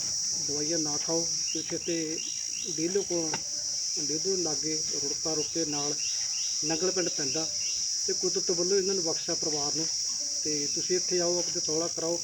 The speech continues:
ਤੇ ਆਪਣੇ ਸਰਵਾਈਕਲ ਤੋਂ ਤੇ ਦਰਦਾਂ ਤੋਂ ਛੁਟਕਾਰਾ ਪਾਓ। ਤੇ ਅਸੀਂ ਉਸੇ ਤੇ, ਅਹ, ਥੋੜਾ ਕਰੋੜ ਪਹੁੰਚੇ ਹੋਏ ਹਾਂ ਤੇ ਅਸੀਂ ਉਹਨਾਂ ਨਾਲ ਵੀ ਗੱਲਬਾਤ ਕਰਾਂ-, ਕਰਾਂ-, ਕਰਾਂਗੇ। ਤੁਸੀਂ ਜੁੜ ਰਹੇ ਹੋ ਇਸ ਵੀਡੀਓ ਨਾਲ। ਸਾਡੇ ਕੋਲ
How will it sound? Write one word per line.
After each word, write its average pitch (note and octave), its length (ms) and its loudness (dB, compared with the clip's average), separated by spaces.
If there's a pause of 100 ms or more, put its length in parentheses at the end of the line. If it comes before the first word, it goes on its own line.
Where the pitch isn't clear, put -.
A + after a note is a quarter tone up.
ਤੇ D#3 120 0
ਆਪਣੇ D#3 380 -4 (100)
ਸਰਵਾਈਕਲ D#3 400 -2
ਤੋਂ F3 200 -2 (600)
ਤੇ D#3+ 140 0
ਦਰਦਾਂ D#3 360 0
ਤੋਂ F#3 120 2
ਛੁਟਕਾਰਾ D#3 380 0
ਪਾਓ। B2+ 220 -2 (540)
ਤੇ E3 600 2 (100)
ਅਸੀਂ F#3 420 2 (420)
ਉਸੇ F3+ 200 0
ਤੇ, F#3 260 4
ਅਹ, F3 600 0
ਥੋੜਾ D3+ 200 2
ਕਰੋੜ E3 220 0
ਪਹੁੰਚੇ E3 340 0
ਹੋਏ E3 160 2
ਹਾਂ D#3+ 80 0 (680)
ਤੇ D#3 380 0
ਅਸੀਂ F3 200 0
ਉਹਨਾਂ F3+ 120 2
ਨਾਲ G3 100 2
ਵੀ F#3+ 100 0
ਗੱਲਬਾਤ D3+ 300 0
ਕਰਾਂ-, D#3 840 -2
ਕਰਾਂ-, D#3 260 0
ਕਰਾਂਗੇ। E3+ 340 2 (580)
ਤੁਸੀਂ D#3 180 0
ਜੁੜ D3+ 120 2
ਰਹੇ D#3+ 80 2
ਹੋ E3 40 4
ਇਸ D#3 180 0
ਵੀਡੀਓ D#3 160 0
ਨਾਲ। C#3+ 100 -2
ਸਾਡੇ G#3+ 100 8
ਕੋਲ A3+ 500 8